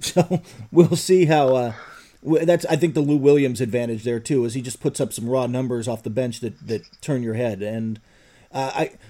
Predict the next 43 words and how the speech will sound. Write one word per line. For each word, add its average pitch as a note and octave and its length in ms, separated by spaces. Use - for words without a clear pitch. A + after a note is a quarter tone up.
that F#3+ 160
one, F#3+ 160
again, D3 300
like C3+ 120
you B2 80
said, C#3 160
I C#3 100
think E3 160
that's C#3 180
wide C3 360
open A2+ 460
right A2 240
now. A#2+ 140
Sabonis B2+ 500
was A#2 140
a A2+ 40
great A#2+ 400
call, A#2 300
and A2 220
like G#2+ 140
you - 40
said, G#2 160
there's B2+ 180
a A2 60
whole B2+ 380
lot A#2 160
of G#2 80
other G#2 180
guys G2+ 300
you A2+ 80
could G#2+ 160
put A#2 160
in A2+ 100
there. G#2+ 180
I - 60
mean, D#3 100
if D3 120
you D#3 80
talk G3+ 220
about F3+ 260
wide D3 360
open D3 340
ones, G#2+ 380